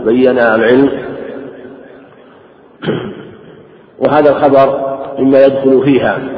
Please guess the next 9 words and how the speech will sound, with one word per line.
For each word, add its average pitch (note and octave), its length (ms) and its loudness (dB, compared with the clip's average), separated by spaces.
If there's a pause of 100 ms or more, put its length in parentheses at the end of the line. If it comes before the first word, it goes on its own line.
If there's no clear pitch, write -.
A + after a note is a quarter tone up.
(360)
وفيه C#3 680 2 (680)
أنه C3+ 240 2
لا D#3 140 4
بأس C3 500 0 (360)
بالكسب B2 500 -2
ولو D#3+ 200 4
كان B2 340 2
دنيئا A2+ 380 0 (1300)
كالحجامة B2 680 0